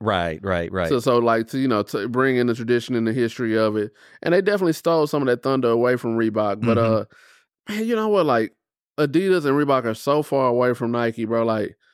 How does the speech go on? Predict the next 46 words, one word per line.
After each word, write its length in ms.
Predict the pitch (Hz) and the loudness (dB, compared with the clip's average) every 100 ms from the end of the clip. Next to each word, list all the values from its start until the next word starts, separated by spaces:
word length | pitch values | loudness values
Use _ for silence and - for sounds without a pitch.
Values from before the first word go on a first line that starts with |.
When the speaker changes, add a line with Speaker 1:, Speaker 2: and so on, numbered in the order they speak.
| _ _ - | _ _ -10
Speaker 1:
Sure. 240 | - 107 | -4 -2
Speaker 2:
you 60 | 135 | 2
know, 160 | 131 120 | 2 4
we, 200 | 120 117 | 2 0
we 200 | 123 139 | 0 2
had, 240 | 127 123 | 2 2
uh, 480 | 117 110 110 107 107 | 2 2 2 0 -2
Bjorn 880 | 90 117 117 127 127 120 117 117 123 _ _ _ _ 127 | -4 -4 0 2 2 2 0 -2 -8 _ _ _ _ 0
Speaker 1:
Mm-hmm, 360 | 123 117 113 | 2 4 4
Speaker 2:
um, 260 | - 110 - | 2 0 0
at 60 | 117 117 | 0 2
Speaker 1:
mm-hmm. 20 | |
Speaker 2:
the 400 | 113 110 107 107 | 2 2 2 -2
Footwear 500 | - 131 120 120 113 | -2 -2 0 2 2
Awards, 760 | 113 113 117 113 110 101 - - | 2 2 2 2 2 -2 -8 -16
say, 200 | - 117 | -2 0
"We're 160 | 113 113 | 2 0
coming 320 | - 123 117 | 0 0 0
for 180 | 107 120 | 0 0
you 100 | 113 | 2
and 100 | 110 | 0
we 60 | 113 | 0
got 140 | 117 | 0
Speaker 1:
<laughs> 0 | |
Speaker 2:
some 100 | 117 | -2
stuff 220 | 107 120 110 | -4 -4 -2
down 160 | 110 | -2
the 60 | 110 | -2
pipeline." 680 | 120 113 113 107 107 104 107 _ | -2 -2 -2 -4 -4 -6 -10 _
Speaker 1:
Yeah. 300 | 104 107 92 - _ | -2 0 -2 -6 _
Speaker 2:
But, 100 | - | 0
like, 200 | 180 147 | 2 0
even 320 | - 226 196 170 | -2 -2 0 0
still, 420 | - 175 170 143 | -2 0 2 2
like, 300 | 123 110 98 _ | 2 0 -4 _
<clears throat> 540 | 175 - 110 80 - - | -20 -16 -16 -16 -20 -14
you 100 | 175 | -4
just 180 | 185 156 | -4 2
didn't 260 | 175 151 | 2 2
feel 340 | - - 139 101 | -2 0 0 0
it. 140 | - - | -8 -2
You 120 | 175 | 2
know 60 | |
what 60 | 185 | 2
I'm 60 | 175 | 2
saying? 380 | 196 175 147 | 2 0 -2